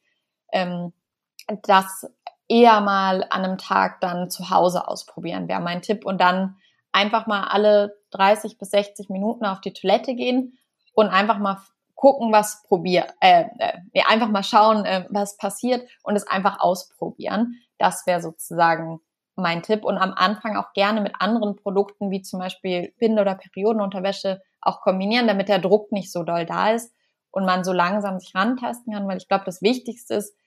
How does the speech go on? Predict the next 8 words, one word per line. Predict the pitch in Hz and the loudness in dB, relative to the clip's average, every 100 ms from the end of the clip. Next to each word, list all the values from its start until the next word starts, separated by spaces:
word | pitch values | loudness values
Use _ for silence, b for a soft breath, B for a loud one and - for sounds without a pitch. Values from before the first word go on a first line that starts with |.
| _ - | _ -6
dass | 190 | -2
wir | 202 | 2
damit | 196 190 190 _ | 2 2 -4 _
positive | - 226 208 214 185 | -2 0 0 -4 -6
und | 185 180 | -6 -2
gute | 220 226 | -2 0
Erfahrungen | 190 185 185 180 175 160 | -2 4 6 6 4 -8
machen. | 165 - 196 240 247 | -10 -8 -6 -6 -6